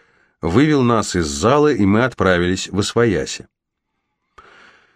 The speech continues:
В это время в трактире мои товарищи и брат коротали часы за игрой в кости и большим кувшином с холодным сидром, причём, как я подозревал, далеко не первым.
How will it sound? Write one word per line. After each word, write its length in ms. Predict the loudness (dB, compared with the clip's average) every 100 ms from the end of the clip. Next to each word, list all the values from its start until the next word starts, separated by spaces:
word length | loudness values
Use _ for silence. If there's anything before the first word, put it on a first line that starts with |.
| _
В 120 | -2 0
это 200 | 2 2
время 340 | 2 2 2
в 80 | 0
трактире 560 | -2 -2 0 0 2
мои 200 | 2 2
товарищи 720 | 2 2 2 0 -2 -4 0 0
и 180 | 0 0
брат 400 | 2 2 2 -4 -16 -18 _
коротали 520 | -2 0 2 2 0
часы 400 | 0 -4 -2 0 2
за 180 | 2
игрой 260 | 2 2 0
в 100 | -2
кости 520 | 0 0 0 -2 -2
и 240 | -2 -2 0
большим 500 | 2 0 0 -2 0
кувшином 500 | -2 -2 0 0 0
с 100 | 0
холодным 480 | 2 2 2 -2
сидром, 440 | -2 -4 -2 -2 -2
причём, 320 | -4 -2 -2
как 160 | -2 -4
я 140 | -2
подозревал, 600 | -2 -2 -2 0 2 2
далеко 460 | 2 0 0 0 2
не 220 | 2 0
первым. 560 | -2 -8 -6 -10 -14